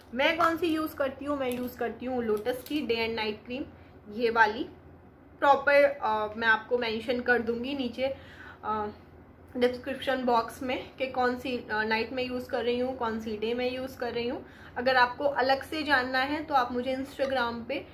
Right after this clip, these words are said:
या Facebook के through भी पूछ सकते हो, मैं आपको answer कर दूँगी। Comment box में भी पूछ सकते हैं।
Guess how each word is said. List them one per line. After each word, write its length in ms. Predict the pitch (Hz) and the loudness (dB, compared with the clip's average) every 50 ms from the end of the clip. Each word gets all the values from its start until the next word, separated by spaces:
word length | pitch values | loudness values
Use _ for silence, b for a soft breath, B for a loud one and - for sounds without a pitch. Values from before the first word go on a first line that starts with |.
| B B B - 240 | B B B -4 -4
या 140 | 247 247 | -2 0
Facebook 520 | - 240 240 220 214 240 240 - - - - | 0 0 0 0 -2 -6 -8 -8 -12 -12 -8
के 160 | 262 262 262 | -8 -8 -6
through 180 | - 262 240 214 | -6 -8 -6 -4
भी 120 | 254 294 | -4 -4
पूछ 260 | 285 - 254 247 247 | -4 -4 -4 -4 -4
सकते 320 | - 254 - - - - 226 | -4 -6 -8 -8 -8 -4 -4
हो, 80 | 277 | -4
मैं 100 | 320 339 | -2 -2
आपको 300 | 302 254 - - - 247 | -2 -4 -4 -4 -4 -4
answer 340 | 240 233 226 233 - 254 226 | -4 -2 -4 -4 -4 -4 -2
कर 160 | - 240 226 | 0 0 -2
दूँगी। 320 | 220 220 233 233 240 294 349 | 0 -2 -4 -2 -2 -2 -4
Comment 420 | - - 285 285 294 339 349 330 | 0 0 0 2 2 0 2 2
box 240 | 302 269 277 - 311 | 2 2 2 0 0
में 120 | 262 247 | 0 0
भी 80 | 262 247 | 0 0
पूछ 220 | 247 247 247 247 | -2 -2 -2 -2
सकते 380 | 247 - 233 226 - - - 220 | 0 -2 -4 -6 -6 -8 -6 -4
हैं। 240 | 220 262 415 415 | -2 -2 -4 -6